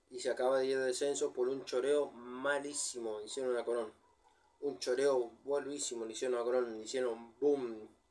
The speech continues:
le chorearon todo. No lo ayudaron a Colón, querían que Colón descendiera y ya lo hicieron. Y bueno, gente, opinando cómo va a ser con, si lo vamos a enfrentar con Colón de Santa Fe,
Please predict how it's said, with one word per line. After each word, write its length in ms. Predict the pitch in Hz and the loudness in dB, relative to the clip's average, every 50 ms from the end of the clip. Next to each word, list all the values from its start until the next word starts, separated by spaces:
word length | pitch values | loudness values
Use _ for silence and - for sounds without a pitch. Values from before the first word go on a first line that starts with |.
| _ _ _ _ _ _ _ - | _ _ _ _ _ _ _ -2
le 220 | 123 120 117 - | 0 0 0 0
chorearon 480 | - - 123 123 127 127 135 139 131 123 | -2 -2 0 2 4 4 4 4 2 4
todo. 320 | 131 117 110 104 101 - - _ _ _ _ _ _ _ _ _ _ _ _ - | 2 4 4 2 0 -4 -10 _ _ _ _ _ _ _ _ _ _ _ _ -4
No 240 | 127 127 139 147 | 0 4 6 6
lo 140 | 151 151 147 | 8 8 6
ayudaron 360 | 139 135 135 139 143 147 143 143 | 6 4 4 4 4 4 4 2
a 80 | 135 - | 2 2
Colón, 400 | 131 131 143 151 160 160 160 151 | 2 4 4 4 4 2 0 -2
querían 420 | - - 127 127 131 143 147 147 | 0 0 2 4 4 4 4 4
que 140 | 139 139 127 | 0 -2 0
Colón 300 | 139 135 139 143 147 139 | 2 4 4 4 4 4
descendiera 680 | 139 131 123 135 127 131 139 151 165 165 165 170 175 170 - _ _ _ _ _ _ | 2 2 2 0 -2 0 4 6 6 6 6 4 0 -2 -6 _ _ _ _ _ _
y 100 | 127 123 | -10 0
ya 160 | 127 131 131 | 2 4 4
lo 100 | 127 127 | 4 4
hicieron. 460 | 123 120 - 135 127 117 107 104 107 - - _ _ _ _ _ _ _ _ _ | 2 0 2 2 2 2 2 0 -4 -8 -14 _ _ _ _ _ _ _ _ _
Y 120 | - 127 135 | -4 2 4
bueno, 280 | 147 151 147 147 139 | 4 6 6 4 4
gente, 440 | - 156 156 151 - 156 156 - - - | 4 4 4 4 2 2 0 0 0 -2
opinando 840 | 135 131 127 - 139 135 147 156 160 165 165 170 170 165 160 160 | -2 -2 -2 0 -2 0 2 2 2 2 4 4 4 4 4 2
cómo 500 | - 160 160 160 160 160 156 156 147 143 | 2 0 4 6 6 6 6 6 2 2
va 120 | 135 139 139 | 0 0 2
a 40 | - | 2
ser 200 | - 160 156 143 | 2 0 0 2
con, 680 | 160 151 147 143 139 139 135 135 131 127 120 120 117 - - | 4 4 4 4 2 2 0 2 2 0 0 -2 -4 -10 -12
si 440 | - - - 123 123 117 117 117 117 | -10 -8 -6 -6 -4 -4 -2 0 2
lo 160 | 120 113 117 | 2 4 4
vamos 200 | 123 135 127 - | 2 2 0 -2
a 40 | 131 | -4
enfrentar 340 | - 127 127 123 127 123 | -2 -2 -2 0 0 2
con 160 | 120 120 113 113 | 2 2 2 2
Colón 220 | 117 117 127 135 | 2 2 2 2
de 80 | 131 127 | 0 -4
Santa 200 | - - 117 113 | -2 -2 -2 2
Fe, 240 | 127 127 131 127 | 4 4 2 2